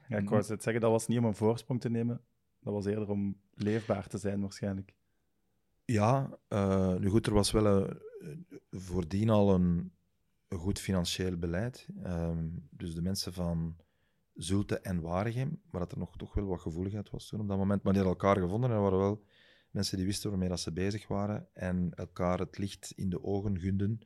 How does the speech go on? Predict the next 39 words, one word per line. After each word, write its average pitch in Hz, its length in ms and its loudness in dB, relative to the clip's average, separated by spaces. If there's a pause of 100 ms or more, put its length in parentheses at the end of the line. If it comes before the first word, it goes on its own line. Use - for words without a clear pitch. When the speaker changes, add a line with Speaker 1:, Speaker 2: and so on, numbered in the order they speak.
(1080)
Speaker 3:
En, 95 320 2
eh, 90 480 2 (840)
en 98 260 -4
van 90 160 -2
daaruit, 101 440 2
ja, 110 240 -2 (600)
ja, 104 260 -4 (340)
is - 240 -6
er - 200 -12
eerst 117 280 2
gezorgd 104 380 2
voor 104 120 0
sportieve 92 480 -2
stabiliteit, 87 840 -4 (200)
financiële 98 540 -4
stabiliteit. - 720 -8
En 87 340 -4 (260)
ja, - 160 -12
goed, - 340 -10
ik - 120 -20
denk 80 180 -8
dat, 78 280 -8
eh, 76 300 -6 (440)
Zulte - 260 -8
Waregem, 95 340 -2
oké, 90 180 -6
nu 87 100 0
hebben 85 160 -2
ze 82 60 -8
het 85 120 -12
laatste 85 280 -6
jaar 90 100 -2
een 90 60 -4
beetje 85 220 -6
moeilijker, 101 400 -4
maar 92 180 -2 (840)
Speaker 1:
Ja, 101 80 -2
maar - 20 2
we 110 60 4